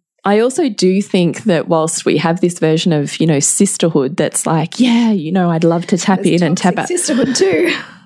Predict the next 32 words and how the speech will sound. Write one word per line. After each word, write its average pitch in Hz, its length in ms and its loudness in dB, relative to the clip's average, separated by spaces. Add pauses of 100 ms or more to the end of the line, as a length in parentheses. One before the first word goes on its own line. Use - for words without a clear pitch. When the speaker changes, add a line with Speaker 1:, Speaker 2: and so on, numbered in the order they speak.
(380)
Speaker 1:
<coughs> 226 840 -2
Excuse 233 220 -2
me, 196 100 2
there 175 120 2
is. 180 140 0 (420)
But 233 120 0
I've 226 160 0
certainly 226 420 0
experienced 175 480 -2
versions 185 420 0
of 175 140 0
that 165 320 -4 (1080)
outside 180 460 0
of 165 260 -2
safe 190 380 -2
con-, - 160 0
it's, 240 280 -2
it, 214 160 0
there's 220 260 0 (420)
safe 240 360 0
structures 208 680 0
in 185 180 2
which - 220 -2
I 175 80 2
think 175 220 -2
there's 165 180 -2
a 170 60 2
fluidity 170 600 0
of 233 140 0
that. 339 280 -2
Speaker 2:
Mm-hmm. 247 320 -2
Speaker 1:
So 170 340 2